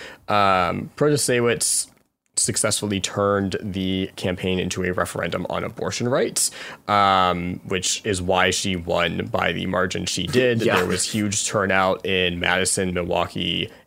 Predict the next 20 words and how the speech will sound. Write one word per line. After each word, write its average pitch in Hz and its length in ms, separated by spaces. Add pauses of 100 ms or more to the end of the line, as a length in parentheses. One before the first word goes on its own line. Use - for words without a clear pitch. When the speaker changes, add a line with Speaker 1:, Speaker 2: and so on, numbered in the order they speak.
Speaker 1:
and 82 160
college 120 340
campuses. 113 520
There 98 100
were 92 160
multiple 95 680
college 95 400
campuses, 87 640 (420)
um, 87 360
I 95 100
think, 92 340
where 92 140
there 92 160
were 85 160
more 98 420
votes 95 460
cast, - 720 (560)
uh, 92 320
in 98 240
this 95 420